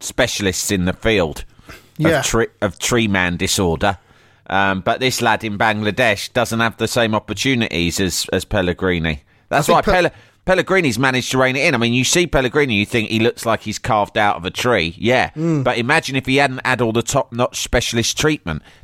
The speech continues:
Speaker 1: There would be
Speaker 2: Yeah.
Speaker 1: fucking roots and leaves growing out of his eyes.
Speaker 2: I think Pellegrini, I think they use one of those, um, electric sanders and just sand him down once every few weeks.
Speaker 1: Yeah, yeah.
Speaker 2: Which keeps him looking relatively human.
Speaker 1: Yeah.
Speaker 2: So
Speaker 1: Karen
Speaker 2: which we
Speaker 1: Brady
Speaker 2: could
Speaker 1: wrote about it in her Sun column.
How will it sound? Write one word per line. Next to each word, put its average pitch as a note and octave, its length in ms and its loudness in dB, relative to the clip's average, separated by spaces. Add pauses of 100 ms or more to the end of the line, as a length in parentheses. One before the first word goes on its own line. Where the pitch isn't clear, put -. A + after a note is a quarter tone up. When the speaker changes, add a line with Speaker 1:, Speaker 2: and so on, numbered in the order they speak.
Speaker 1:
There C3+ 120 4
would B2+ 140 2
be D3 120 2
Speaker 2:
Yeah. D3 120 2
Speaker 1:
fucking C3 380 0
roots C#3+ 360 0
and A#2 120 0
leaves C3+ 220 2
growing A#2+ 320 2
out B2 200 2
of G#2+ 60 -4
his A2+ 120 0
eyes. C#3 460 2 (880)
Speaker 2:
I F3 80 -2
think - 320 -4
Pellegrini, F3+ 640 0
I C3+ 60 -6
think E3+ 180 -4
they D3+ 100 -2
use D#3 280 0
one D#3 160 2
of D3 40 0
those, D3 280 2
um, C3+ 260 2
electric D3+ 360 -2
sanders E3+ 500 0
and C3+ 100 -4
just D3 160 0
sand D#3+ 240 0
him C3 100 0
down E3 240 2
once D3+ 220 0
every C#3 160 0
few C#3 240 0
weeks. C3+ 320 -2
Speaker 1:
Yeah, C#2+ 160 -8 (380)
yeah. D#2 180 -2 (320)
Speaker 2:
Which - 180 -6
keeps D3+ 300 -2
him D3 100 0
looking C#3+ 300 0
relatively C#3+ 480 0
human. D3+ 480 0 (500)
Speaker 1:
Yeah. E2 300 0 (140)
Speaker 2:
So - 100 -8
Speaker 1:
Karen D3 160 4
Speaker 2:
which A#2+ 140 2
we D3+ 40 4
Speaker 1:
Brady D3 300 2
Speaker 2:
could A2 60 0
Speaker 1:
wrote C#3+ 220 4
about G2+ 400 2
it - 60 -4
in G2+ 120 2
her G2+ 140 2
Sun B2 340 -2
column. F2 340 -2